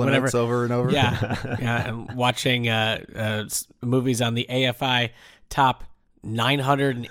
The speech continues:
Speaker 2: eight list.
Speaker 1: <laughs> A F I also a band, I think.
Speaker 2: It is,
Speaker 1: Maybe?
Speaker 2: yeah.
Speaker 1: Maybe.
Speaker 2: Yeah, it is, it is, yeah.
Speaker 3: You know what? You're right. I think my mu-, my movie taste would also align with Bozeman, Montana.
Speaker 2: Big time. Big
Speaker 3: Right.
Speaker 2: time. Yeah.
Speaker 1: Rob, the
Speaker 2: I,
Speaker 1: most
Speaker 2: uh,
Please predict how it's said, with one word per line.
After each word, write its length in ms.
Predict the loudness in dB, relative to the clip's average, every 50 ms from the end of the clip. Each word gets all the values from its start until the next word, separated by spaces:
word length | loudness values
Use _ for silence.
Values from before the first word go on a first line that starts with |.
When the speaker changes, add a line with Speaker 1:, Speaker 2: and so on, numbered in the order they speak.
| -2 2
Speaker 2:
eight 280 | 2 2 2 2 -2 -4
list. 560 | -4 -2 0 2 2 0 0 -2 -6 -10 -10 -12 -12 -14 -14 -18 -18 -16 -16 -18 -18 -20 _ _
Speaker 1:
<laughs> 680 | _ _ _ _ _ _ _ _ _ _ _ _ _ -4
A 120 | -2 -2
F 100 | 0 2
I 140 | 2 2 2
also 260 | 2 0 -2 -2 -4
a 80 | -6 -4
band, 320 | -2 0 0 0 0 -2 -4
I 60 | -8
think. 220 | -12 -14 -18 -20 -20 _ _ _ _ _ _ _ _ _ _ _ _ _ _ -2
Speaker 2:
It 120 | 0 2
is, 180 | 4 2 2 2
Speaker 1:
Maybe? 60 | 0
Speaker 2:
yeah. 120 | -2 -4 -6 -10
Speaker 1:
Maybe. 220 | -10 -10 -10 -10 -12 -14 -4
Speaker 2:
Yeah, 160 | 0 2 4 4
it 60 | 4
is, 160 | 0 -2 -2
it 100 | -4 -4
is, 160 | -4 -4 -4 -2
yeah. 220 | -2 -2 -2 -4 -4
Speaker 3:
You 120 | -2 -2
know 80 | 0 0
what? 100 | 0 2
You're 80 | 2 2
right. 100 | 4 2
I 40 | 2
think 180 | 0 -2 0
my 120 | 0 0 2
mu-, 220 | 2 0 0 -2 -2
my 160 | -2 0 2
movie 280 | 2 2 2 2 0 0
taste 320 | 2 2 0 0 0 -4 -8
would 320 | -6 -2 0 2 2 2 2
also 380 | 0 0 0 0 0 0 0
align 300 | 0 0 -2 -2 -2 -2
with 140 | -4 -4 -6
Bozeman, 340 | -6 -6 -4 -4 -2 -2 -2
Montana. 580 | -2 -4 -6 -6 -6 -6 -6 -6 -8 -10 -14 -16 _ _ _ _ _ _ _ _
Speaker 2:
Big 180 | -2 -2 -2
time. 220 | -2 -6 -8 -8 -8 -10 -8 -6 -4 -4
Big 80 | 0 0
Speaker 3:
Right. 160 | 0 0 0
Speaker 2:
time. 200 | -2 -4 -4 -6 -10 -12 -12 -14 -16 -14 _
Yeah. 160 | -8 -8 -8 -8 -12 -20 _ _ _ _ _ _ _ _ -20 -20 -18 -8
Speaker 1:
Rob, 240 | -4 0 0 0 0 0
the 60 | 0
Speaker 2:
I, 60 | 0
Speaker 1:
most 160 | 2 2 2
Speaker 2:
uh, 200 | 2 2 2 0